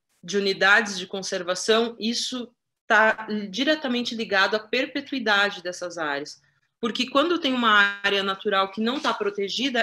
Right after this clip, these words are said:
ela pode acabar amanhã, dependendo do lugar onde ela estiver.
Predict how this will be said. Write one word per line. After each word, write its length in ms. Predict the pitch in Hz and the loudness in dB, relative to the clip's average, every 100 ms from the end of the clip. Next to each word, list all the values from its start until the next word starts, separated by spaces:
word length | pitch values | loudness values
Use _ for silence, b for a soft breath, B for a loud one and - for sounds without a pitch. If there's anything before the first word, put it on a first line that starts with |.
| - | 4
ela 220 | 220 233 | 4 4
pode 280 | - 240 254 | 0 0 0
acabar 420 | 254 240 208 240 | 2 2 2 2
amanhã, 440 | 277 311 277 233 - _ _ 185 | 2 0 -2 -4 -6 _ _ -4
dependendo 580 | 208 226 220 214 220 | -2 0 0 2 0
do 80 | 226 | 0
lugar 300 | 233 220 226 | -4 0 0
onde 140 | 226 220 | 2 -2
ela 140 | 226 | -4
estiver. 380 | 226 233 220 | -6 -6 -8